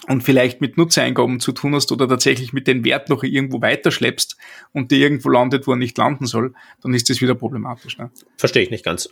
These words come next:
Speaker 2: weil ich meine, in beide, es macht ja keinen Unterschied, ob sozusagen dieses Phänomen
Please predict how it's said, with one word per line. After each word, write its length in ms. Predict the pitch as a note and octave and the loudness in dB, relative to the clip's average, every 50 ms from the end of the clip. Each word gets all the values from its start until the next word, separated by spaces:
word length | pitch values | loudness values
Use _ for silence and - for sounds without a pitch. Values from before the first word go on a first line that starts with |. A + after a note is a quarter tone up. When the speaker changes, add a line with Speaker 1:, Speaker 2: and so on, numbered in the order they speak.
| _ - | _ 2
Speaker 2:
weil 240 | A#2 G#2+ A2 A2+ | 4 4 4 2
ich 100 | - - | 0 0
meine, 160 | - C3+ C3+ A2+ | 0 2 2 2
in 140 | B2 A#2 | -2 0
beide, 240 | - - B2 B2+ - | -2 0 2 2 2
es 120 | D3+ C#3 - | 2 2 0
macht 140 | D3+ D3+ | 0 0
ja 60 | - D#3 | 0 0
keinen 140 | - A#2+ | 0 0
Unterschied, 340 | A#2 B2+ - - - - - | 2 2 0 0 0 -2 -2
ob 100 | - - | -2 -2
sozusagen 400 | - C3+ B2+ - C#3+ C3+ B2+ A#2+ B2 - - - - - | -2 -2 0 2 2 2 2 0 -6 -10 -20 -20 -10 -6
dieses 240 | - C3+ C#3+ D3 - | -4 -2 0 0 0
Phänomen 520 | - - C3+ B2 G#2 A2 B2+ D#3 E3 E3 | 0 2 2 2 4 4 4 2 2 -2